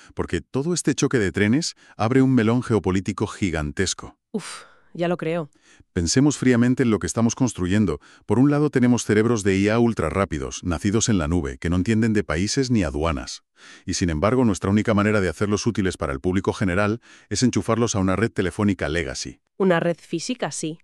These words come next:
Speaker 1: Una red anclada en cables submarinos, fragmentada por fronteras soberanas y estrangulada por burocracia de los años noventa y leyes K Y C hiperlocales.
Speaker 2: Es un choque tectónico entre dos eras tecnológicas incompatibles.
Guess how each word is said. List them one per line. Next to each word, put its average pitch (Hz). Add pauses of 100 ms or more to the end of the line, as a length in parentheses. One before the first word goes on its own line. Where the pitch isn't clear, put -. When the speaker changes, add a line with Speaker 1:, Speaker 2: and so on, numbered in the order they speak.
(260)
Speaker 1:
Una 110
red 117
anclada 104
en 87
cables 104
submarinos, 101
fragmentada 73
por 78
fronteras 90
soberanas 98 (300)
y 98
estrangulada 107
por 90
burocracia 101
de 107
los 95
años 104
noventa 104
y 90
leyes 90
K 101
Y 90
C -
hiperlocales. 65 (100)
Speaker 2:
Es 202
un 220
choque 240
tectónico 226
entre 185
dos 160
eras 196
tecnológicas 165
incompatibles. 139